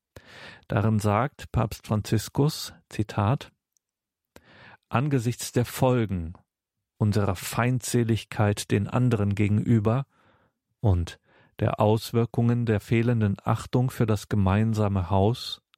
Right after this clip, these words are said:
und der missbräuchlichen Ausbeutung der natürlichen Ressourcen, einzig als Mittel für schnellen Profit, heute gesehen, ohne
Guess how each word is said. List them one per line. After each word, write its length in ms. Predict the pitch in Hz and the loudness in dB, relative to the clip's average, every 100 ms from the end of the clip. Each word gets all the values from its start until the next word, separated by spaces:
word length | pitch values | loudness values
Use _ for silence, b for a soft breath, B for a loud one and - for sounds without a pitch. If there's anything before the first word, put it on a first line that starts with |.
| b b b b b b | b b b b b b
und 260 | 104 - | -2 0
der 80 | 110 | 0
missbräuchlichen 1040 | 104 147 - - - 110 104 - 101 110 - | 2 0 -2 -6 -2 0 0 -2 -2 -4 0
Ausbeutung 840 | 117 151 - - 95 - 113 131 | 0 0 -2 -2 0 2 0 -2
der 140 | - 110 | 0 0
natürlichen 720 | 104 - 147 147 123 - 110 | 0 0 2 4 2 0 0
Ressourcen, 800 | 104 104 - 110 104 - 139 165 _ _ _ _ _ _ _ _ - | 0 -2 -2 0 0 -2 -2 -4 _ _ _ _ _ _ _ _ -4
einzig 600 | 92 90 - 98 87 - | 0 0 -2 -6 -6 -4
als 200 | 101 - | -4 0
Mittel 260 | 107 - 110 | 0 0 -2
für 160 | 104 | -2
schnellen 420 | - 104 95 95 | -2 0 2 0
Profit, 720 | - - 95 - 139 151 - - | -2 -4 -4 2 2 2 -2 0
heute 400 | 120 151 135 120 | 2 2 -4 -4
gesehen, 500 | 113 110 123 123 120 B B B B B B | -2 2 2 2 0 B B B B B B
ohne 420 | 104 104 98 | 2 4 2